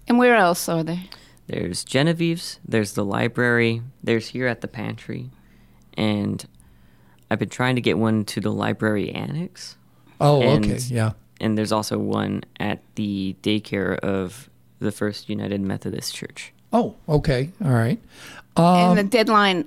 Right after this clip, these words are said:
Speaker 1: I believe we've extended it to December first.
Speaker 2: Yeah, to
Speaker 3: So December
Speaker 2: December
Speaker 3: first. So we got about two weeks.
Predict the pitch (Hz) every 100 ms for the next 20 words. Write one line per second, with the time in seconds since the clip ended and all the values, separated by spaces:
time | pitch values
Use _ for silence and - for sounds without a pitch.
0 | - - 180 190 208 208 202 160 156 -
1 | - 165 156 139 85 78 - - 151 -
2 | - 143 113 - 65 - - - - -
3 | - 160 139 123 170 147 - 120 - 160
4 | 151 160 151 156 151 - 202 160 110 -
5 | - -